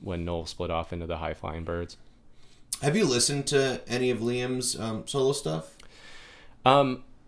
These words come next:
Speaker 1: I ha-, have a little bit. Um, some of it's pretty good. Like, I think he has a couple of really good songs that he's written once,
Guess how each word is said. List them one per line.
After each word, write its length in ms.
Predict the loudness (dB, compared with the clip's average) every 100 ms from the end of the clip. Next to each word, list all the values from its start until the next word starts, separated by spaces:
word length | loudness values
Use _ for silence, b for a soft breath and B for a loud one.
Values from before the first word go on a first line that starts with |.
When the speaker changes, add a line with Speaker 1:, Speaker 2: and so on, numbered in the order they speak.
| 0
Speaker 1:
I 120 | 6 6
ha-, 160 | 6
have 280 | 6 6 8
a 60 | 6
little 220 | 8 6
bit. 280 | 4 0 -2 -8 4
Um, 280 | 6 6
some 180 | 6 6
of 60 | 6
it's 120 | 2
pretty 220 | 4 4
good. 240 | 6 6 6
Like, 160 | 4
I 60 | 2
think 160 | 2 2
he 60 |
has 100 | 2
a 60 | 2
couple 280 | 0 2 2
of 80 |
really 200 | 2 2
good 200 | 2 0
songs 380 | 0 0 0 0
that 120 | -2
he's 180 | -2 -2
written 300 | 0 0 -2
once, 520 | 0 0 0 -2 -8